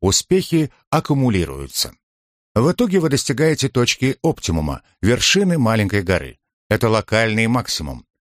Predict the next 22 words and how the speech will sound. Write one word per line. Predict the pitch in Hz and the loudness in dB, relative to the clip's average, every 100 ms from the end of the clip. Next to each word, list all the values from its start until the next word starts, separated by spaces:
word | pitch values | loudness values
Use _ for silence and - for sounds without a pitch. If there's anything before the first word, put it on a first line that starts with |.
| _ | _
Часто | - 156 131 131 127 | 0 0 0 -2 -2
это | 107 101 | -2 -2
означает, | 98 95 98 117 107 | 0 0 0 0 0
что | - | 0
вы | 98 | 0
перестаёте | 104 101 - 104 113 113 | 0 -2 0 0 0 -2
проигрывать | - 127 160 113 90 90 | -2 0 0 0 0 0
и | |
начинаете | 104 104 104 110 107 123 | 0 0 0 0 0 0
выигрывать | 135 156 80 80 92 - _ - | 2 0 -2 -6 -6 -10 _ -6
в | |
спорте, | - 143 180 - 156 139 - | -2 0 0 0 -2 -2 -4
в | 95 | -2
бизнесе, | 80 131 120 117 117 107 - | 0 0 0 0 -2 -4 -4
в | - | -4
скоростном | - 123 - 196 180 | 0 0 0 0 0
поедании | 113 87 98 104 98 92 | 0 0 0 0 0 -2
хот-догов. | - 85 71 67 58 - _ _ _ _ _ _ | -2 -4 -4 -8 -10 -18 _ _ _ _ _ _
Однако, | - 104 82 110 135 - | -4 -2 0 0 0 -2
как | 120 110 - | -2 -2 0
показывает | 104 101 98 85 82 82 - | -2 0 0 0 0 0 0
практика, | 127 - - - 78 - | -2 -2 -6 -8 -10 -14